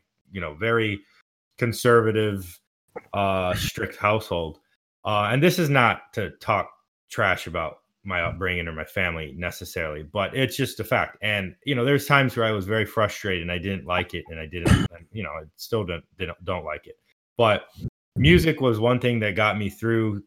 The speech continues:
times of frustration. And just kind of, like, I'm not comparing my <laughs> struggles with Chester's struggles, because it kind of cracks me up in a way when I hear people, "Oh yeah, he gets us." Like, okay, well,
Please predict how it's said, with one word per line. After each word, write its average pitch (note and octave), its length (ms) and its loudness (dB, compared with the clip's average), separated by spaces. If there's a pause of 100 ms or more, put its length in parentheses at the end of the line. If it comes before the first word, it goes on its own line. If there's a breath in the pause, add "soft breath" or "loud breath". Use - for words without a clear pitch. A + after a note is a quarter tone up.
times G#2 420 2
of F2+ 80 -8
frustration. F#2+ 800 -6 (500)
And G2+ 600 0 (320)
just D#3+ 300 -4
kind E3+ 240 2
of, D#3+ 160 2
like, A2+ 380 0
I'm D3+ 180 4
not F3+ 240 4
comparing A#2+ 500 0
my G2 160 0
<laughs> - 40 -2
struggles B2+ 760 -4
with G#2+ 260 4
Chester's - 480 -2
struggles, D#3 600 0
because G#2+ 460 -2 (520 soft breath)
it C3 180 4
kind E3 200 4
of F3+ 80 2
cracks A#2+ 360 4
me A2 120 0
up G#2+ 260 -2 (200)
in A2 120 -4
a G#2+ 60 -2
way G#2 240 -2
when G2 180 -2
I F#2 100 -4
hear F#2+ 160 -4
people, F#2 380 -8
"Oh G#2+ 100 -12
yeah, G#2 340 -10
he A2+ 160 -10
gets A2+ 360 -12
us." E2+ 200 -12
Like, F#2+ 240 -6
okay, F2+ 320 -8
well, F2 300 -8